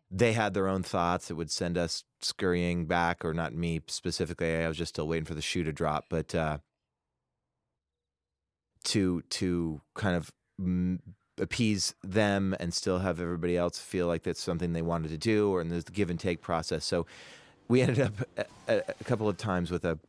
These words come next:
you know, a house, uh, where the walls were basically full of, you know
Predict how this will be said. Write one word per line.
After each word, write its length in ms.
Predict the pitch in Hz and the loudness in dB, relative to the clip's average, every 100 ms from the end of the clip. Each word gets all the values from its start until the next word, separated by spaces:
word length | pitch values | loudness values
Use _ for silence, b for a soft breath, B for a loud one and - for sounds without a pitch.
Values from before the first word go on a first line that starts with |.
| _ _ _ _ - - - | _ _ _ _ -18 -14 -4
you 100 | 92 | -2
know, 160 | 85 - | -2 -2
a 60 | |
house, 400 | 82 92 87 - | -2 0 0 0
uh, 260 | 87 80 78 - B B B - | 0 -2 -4 -10 B B B -2
where 100 | 98 | 2
the 80 | |
walls 360 | 92 104 104 98 | 6 6 6 2
were 60 | 95 | 0
basically 320 | 98 - 95 | -2 -2 -4
full 420 | - 117 104 98 | -4 0 0 2
of, 220 | 92 82 | 0 -4
you 80 | 92 | -4
know 260 | 87 78 | -2 -2